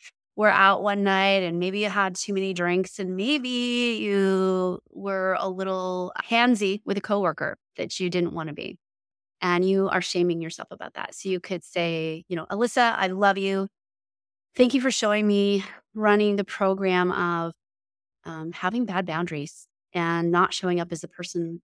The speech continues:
that I wanna be. Please forgive me and know that I'm deleting it now." And you're just gonna continue to do that and do that and do that until you inside feel a shift. You'll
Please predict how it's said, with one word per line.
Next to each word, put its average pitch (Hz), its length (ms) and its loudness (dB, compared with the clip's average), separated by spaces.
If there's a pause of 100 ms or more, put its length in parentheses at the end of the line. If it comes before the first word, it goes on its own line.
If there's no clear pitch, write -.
(100)
that 170 180 -4
I 170 80 -2
wanna 165 240 -2
be. 156 320 -4 (480)
Please 233 380 -2
forgive 170 360 -4
me 160 360 -6 (260)
and 180 240 4
know 170 360 4
that 170 120 -2
I'm 165 220 -4
deleting 160 440 -4
it 151 120 -8
now." 151 420 -4 (400)
And 190 120 2
you're 196 100 2
just 196 160 -6
gonna 190 140 -2
continue 220 480 -4
to 262 100 -4
do 247 260 2
that 196 400 2
and 180 200 0
do 185 200 0
that 165 240 -2
and 165 100 0
do 170 140 -4
that 160 180 0
until 175 360 -4
you 196 460 0
inside 175 880 0 (520)
feel 202 380 4
a 175 140 0
shift. - 460 -8
You'll 175 200 -6